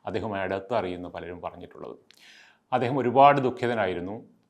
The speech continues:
കാര്യങ്ങൾ അറിഞ്ഞപ്പോൾ അദ്ദേഹത്തിന് എല്ലാം വൈകിപ്പോയി എന്നുള്ള തോന്നലുണ്ടായിരുന്നു. അപ്പോഴും ഒക്കെ രാജിവെക്കുക എന്ന തീരുമാനത്തിലേക്കാണ് അദ്ദേഹം പാർട്ടിയോട് പറഞ്ഞത്.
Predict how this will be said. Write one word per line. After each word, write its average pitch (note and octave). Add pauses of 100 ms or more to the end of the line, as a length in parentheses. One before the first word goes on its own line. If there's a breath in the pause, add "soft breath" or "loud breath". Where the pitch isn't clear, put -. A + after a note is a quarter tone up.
കാര്യങ്ങൾ G#2
അറിഞ്ഞപ്പോൾ G2+
അദ്ദേഹത്തിന് G2
എല്ലാം G2
വൈകിപ്പോയി G2+
എന്നുള്ള F#2
തോന്നലുണ്ടായിരുന്നു. F2
അപ്പോഴും A2+
ഒക്കെ F2+
രാജിവെക്കുക F#2
എന്ന F2+
തീരുമാനത്തിലേക്കാണ് F2+
അദ്ദേഹം E2
പാർട്ടിയോട് E2+
പറഞ്ഞത്. F2+